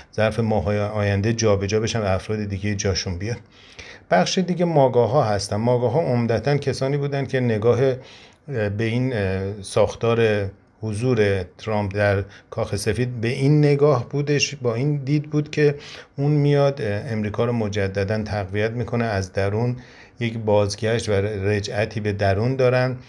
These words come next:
و برای مقابله با چین که رقیب اصلی اونهاست در دنیا، قدرت خودشون رو تقویت می‌کنن، تجدید قوا می‌کنن و به مقابله با چین می‌پردازن. خب اینها هم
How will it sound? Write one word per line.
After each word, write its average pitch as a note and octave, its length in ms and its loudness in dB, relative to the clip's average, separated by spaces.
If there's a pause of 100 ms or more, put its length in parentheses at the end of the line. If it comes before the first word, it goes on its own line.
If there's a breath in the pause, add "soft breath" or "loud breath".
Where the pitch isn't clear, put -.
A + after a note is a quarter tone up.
(220 loud breath)
و G2+ 340 0 (460)
برای A#2+ 380 4
مقابله G#2+ 640 -2
با G#2 360 -2 (320 soft breath)
چین B2+ 360 -2
که A2 180 0
رقیب G#2 340 2
اصلی G#2+ 440 -2
اونهاست G2+ 720 -4
در G#2 140 0
دنیا، G#2 600 0 (360 loud breath)
قدرت A2 640 -2
خودشون A2 440 -4
رو G#2+ 60 -2
تقویت G#2 580 -2
می‌کنن، B2+ 300 -4
تجدید G2+ 360 -2
قوا G2+ 300 -2
می‌کنن D3 260 -2
و C3+ 100 0
به A2 240 -2
مقابله G#2 440 0
با A2 120 0
چین B2 200 -4
می‌پردازن. D3+ 480 0
خب D#3+ 180 0
اینها D3 380 2
هم E3 240 2